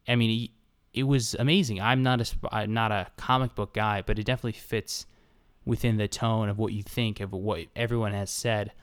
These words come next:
of the Peter Parker and the Spider-Man within the comics. It's new, it's a lot younger, which totally fits with what they're trying to do. Spider-Man Homecoming, a wink and a nod to Homecoming in high school, but also Homecoming,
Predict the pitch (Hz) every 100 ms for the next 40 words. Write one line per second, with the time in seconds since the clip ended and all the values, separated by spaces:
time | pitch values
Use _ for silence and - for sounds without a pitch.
0 | - _ - - 107 101 - 92 - 101
1 | - 98 98 - 98 98 95 101 - 113
2 | 101 101 101 92 92 - 101 - 123 135
3 | 135 139 127 - 113 104 98 107 120 120
4 | 110 107 - 101 - - - 117 110 120
5 | 107 113 101 113 107 107 - 113 107 98
6 | 104 98 98 - - - - 123 113 101
7 | 87 - 117 113 - 107 104 101 - 107
8 | 104 98 95 98 98 101 98 95 - 120
9 | 110 - 107 104 101 175 180 - 143 139
10 | 120 104 101 101 - 98 95